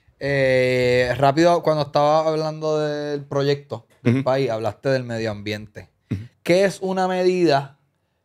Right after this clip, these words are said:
Speaker 1: que te gustaría ejecutar o, o tra-, o tratar de, de, de firmar o una ley o algo así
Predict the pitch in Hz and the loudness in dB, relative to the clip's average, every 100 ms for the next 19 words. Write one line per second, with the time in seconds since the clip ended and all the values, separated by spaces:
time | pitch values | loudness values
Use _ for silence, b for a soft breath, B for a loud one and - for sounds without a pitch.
0 | _ - 139 135 127 123 123 120 120 117 | _ 0 2 2 2 2 0 0 -2 -4
1 | 113 120 123 113 - 113 117 139 139 139 | -4 -4 -4 -4 0 0 2 2 2 0
2 | 123 117 117 110 135 143 127 110 104 104 | -6 -6 -4 2 4 4 2 0 -4 -6
3 | - 98 - 107 107 101 120 139 135 123 | -8 -12 -10 -8 -8 0 0 2 2 0
4 | 113 113 107 104 98 _ _ _ _ _ | 0 -4 -2 -4 -6 _ _ _ _ _
5 | _ _ 110 107 104 113 110 117 127 113 | _ _ -4 -2 -2 -6 -4 -2 -2 -6
6 | 113 120 127 143 143 131 135 139 135 156 | -4 0 4 4 4 4 2 -2 0 -2
7 | 151 | -4